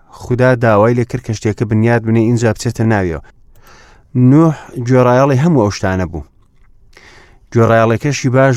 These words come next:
بوو بە مایە ڕزگاربوونی خۆی و خێزانەکەی. پاش لافاوەکەش نوح گوێڕایەڵی خودا بوو کاتێک کە لە کەشتێکە دەرچوو بۆ جیهانی نوێ. اینجا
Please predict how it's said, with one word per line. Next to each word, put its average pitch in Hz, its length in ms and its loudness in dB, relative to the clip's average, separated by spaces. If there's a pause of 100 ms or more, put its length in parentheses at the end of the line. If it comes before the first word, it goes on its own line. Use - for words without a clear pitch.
بوو 127 260 -2 (220)
بە 107 100 2 (100)
مایە 104 300 0
ڕزگاربوونی 104 640 -2
خۆی 113 180 -2
و - 80 -8
خێزانەکەی. 90 680 -6
پاش 107 220 -2
لافاوەکەش 120 520 0 (100)
نوح 131 160 0 (260)
گوێڕایەڵی 117 520 0
خودا 123 260 0
بوو 117 200 -4
کاتێک 113 320 -4
کە 117 100 -4
لە 104 100 -4
کەشتێکە 107 460 -6
دەرچوو 113 340 -4
بۆ 107 100 -2 (120)
جیهانی 104 440 -2
نوێ. 110 220 0
اینجا 113 280 0